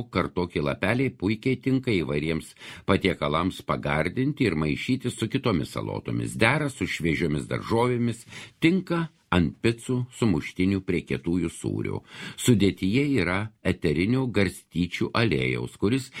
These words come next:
šiek tiek gerina virškinimą ir spartina medžiagų apykaitą. Puikios salotos užkandžiui, švieži pomidorai, mėgstamas kietasis sūris, salotų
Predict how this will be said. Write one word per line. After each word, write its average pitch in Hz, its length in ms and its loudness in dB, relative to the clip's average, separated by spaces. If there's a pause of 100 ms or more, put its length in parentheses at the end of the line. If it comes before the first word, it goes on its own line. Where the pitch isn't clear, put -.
(120)
šiek - 400 0
tiek 113 240 0
gerina 64 480 0
virškinimą 131 640 0
ir 65 100 -4
spartina 101 540 0
medžiagų 71 500 0
apykaitą. 58 720 -4 (760)
Puikios 165 400 6
salotos 117 560 0
užkandžiui, 87 800 0
švieži 92 480 0
pomidorai, 69 640 -2
mėgstamas 71 640 -2
kietasis 65 480 -4
sūris, 143 400 0
salotų 65 460 -2